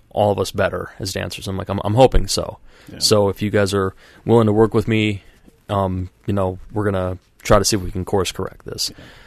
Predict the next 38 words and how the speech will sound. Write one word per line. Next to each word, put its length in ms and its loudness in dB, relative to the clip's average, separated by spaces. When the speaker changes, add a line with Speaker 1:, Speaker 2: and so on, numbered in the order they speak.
Speaker 1:
But 200 4
most 280 0
of 80 -2
the 80 0
time, 140 2
folks 520 0
are 120 -2
just 200 -4
on 120 2
that, 240 -2
that 180 2
doubling 400 4
down 540 0
shit 460 0
where 160 -2
they're 160 0
just 220 -2
like, 180 0
"Yo, 220 4
I 80 4
don't 160 2
wanna, 200 0
like, 200 -4
lose 220 -2
face 340 2
in 80 0
front 140 0
of 60 -2
people." 480 -2
Speaker 2:
Mm-hmm. 160 -6
Speaker 1:
And 120 0
because 260 0
they, 200 0
they 120 -2
don't 160 2
wanna 140 0
lose 240 0
face, 480 0